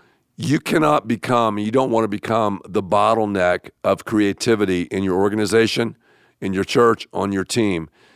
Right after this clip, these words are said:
Because if you become the bottleneck, you'll end up like Moses was in Exodus chapter eighteen, trying to hear and do everything himself. And his father-in-law, Jethro, had to say, "Moses,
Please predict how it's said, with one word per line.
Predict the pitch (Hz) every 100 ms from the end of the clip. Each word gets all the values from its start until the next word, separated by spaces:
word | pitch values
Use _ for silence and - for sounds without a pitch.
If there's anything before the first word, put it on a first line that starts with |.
| _ _
Because | - 101 123 110 107
if | 82 95 120
you | 135
become | 156 123
the | 110
bottleneck, | 90 117 127 120 104 95 98 92
you'll | 107
end | 104 107
up | 110 107
like | 98 101 95
Moses | 101 107 120 110 95
was | 95 92 95
in | 101
Exodus | 104 - 107 95
chapter | 110 101 113
eighteen, | 87 104 95 113 110 104 - - _ -
trying | - 113 107
to | 98
hear | 85 117 117
and | 117 92 101
do | 98 104 104 -
everything | 113 110 113 98 110 101
himself. | 95 87 - 131 98 -
And | 101
his | 104
father-in-law, | - - 165 214 170 117 101 98 98
Jethro, | 131 - - 127 107
had | 107
to | 107
say, | 120 113
"Moses, | 131 185 - 135 101